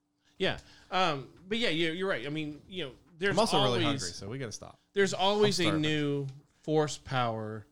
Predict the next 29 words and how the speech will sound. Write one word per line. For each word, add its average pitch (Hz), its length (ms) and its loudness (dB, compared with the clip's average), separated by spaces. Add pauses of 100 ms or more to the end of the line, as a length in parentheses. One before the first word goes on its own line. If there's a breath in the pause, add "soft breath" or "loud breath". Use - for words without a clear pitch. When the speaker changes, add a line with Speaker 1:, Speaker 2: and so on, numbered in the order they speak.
(440)
Speaker 1:
that's 127 200 -6
brought 135 200 4
Speaker 2:
And 127 80 6
there's 170 160 6
Speaker 1:
in. 135 80 0
Speaker 2:
a 110 40 -6
ton 151 340 -2
in 123 200 -4
this. - 360 -12
Speaker 1:
Oh, 185 140 4
Speaker 2:
So - 20 2
Speaker 1:
totally. 135 300 2
Speaker 2:
it, 120 140 -14
keep 170 220 -4
your 170 80 -8
mind 170 240 -2
open 165 260 -4
to 160 200 -2
it. 160 180 -2 (480)
I 160 140 4
loved 165 240 4
it. 113 40 0
I 117 80 2
thought 139 100 0
it 147 40 2
was 139 100 0
a 131 60 -4
great 123 340 -4
start. 123 460 -2